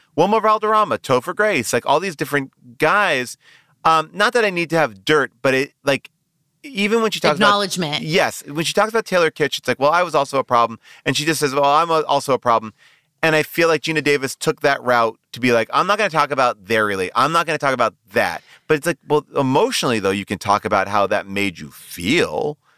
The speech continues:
Speaker 2: Yeah. Also, at least with Gina, she would be like, you know, When me and, um, oh, the great love of her life,
Speaker 1: Oh, uh, uh,
Speaker 2: um,
Speaker 1: Parker Stevens, or no, no, uh,
Speaker 2: No, no, um,
Speaker 1: oh, Jeff Goldblum.
Speaker 2: oh my God,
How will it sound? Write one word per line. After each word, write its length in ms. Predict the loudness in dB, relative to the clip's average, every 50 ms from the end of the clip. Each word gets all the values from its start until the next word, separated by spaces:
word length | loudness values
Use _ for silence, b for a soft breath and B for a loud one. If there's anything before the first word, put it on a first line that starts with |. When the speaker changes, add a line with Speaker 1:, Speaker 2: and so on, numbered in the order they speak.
| _
Speaker 2:
Yeah. 440 | -8 -4 0 2 2 2 2 2 2 0
Also, 260 | 0 0 0 -2 -2
at 220 | -2 -2 -4 -4 -2
least 280 | -2 -2 -2 -2 0
with 200 | -2 -2 -2 -2
Gina, 540 | -2 0 0 0 2 0 0 0 0 -2 -2
she 200 | -4 -4 -6 -4 -4
would 140 | -6 -4 -2
be 140 | -2 -2 0
like, 340 | 2 2 0 0 -2 -6 _ _ _ _ _ _ _ _ _ _ _ _ _ _ 0
you 160 | 0 2 2
know, 200 | 2 2 0 0
When 280 | 0 -2 -2 0 0 -2
me 420 | -2 -4 -4 -4 -4 -4 -6 -6 -8
and, 560 | -6 -6 -4 -2 -2 -2 -4 -4 -8 -10 -10 -6
um, 580 | -2 0 0 0 -2 -4 -8 -12 -14 -14 -14 -16 -18 _ _ _ _ _ _ _ _ _ _ _ _ _ _ _ _ -10
oh, 200 | -8 -8 -6 -6
the 100 | -6 -4
great 240 | -2 -2 -2 -2 -2
love 220 | -4 -6 -8 -8
of 80 | -12 -14
her 120 | -12 -6
life, 200 | -2 2 2 4 4 4
Speaker 1:
Oh, 20 | 4
uh, 40 |
uh, 320 | 4 4 4 4 2 2 2
Speaker 2:
um, 80 | 0
Speaker 1:
Parker 240 | 0 0 0 0 -4
Stevens, 520 | -6 -2 0 0 0 0 -2 -2 -2 0 2
or 220 | 2 2 2 2
no, 140 | 2 2 2
no, 220 | 2 2 2 2
uh, 420 | 2 2 2 4 4 4 4 4 4
Speaker 2:
No, 120 | 4 2 2
no, 340 | 2 0 0 0 -2 -4 -2 0
um, 440 | 0 2 2 0 -2 -4 -6 -2 0
Speaker 1:
oh, 100 | 0 0
Jeff 180 | 0 0 -2 0
Goldblum. 240 | 0 0 0 2 0
Speaker 2:
oh 20 | 0
my 160 | 0 -2 -2
God, 240 | -2 -2 -4 -4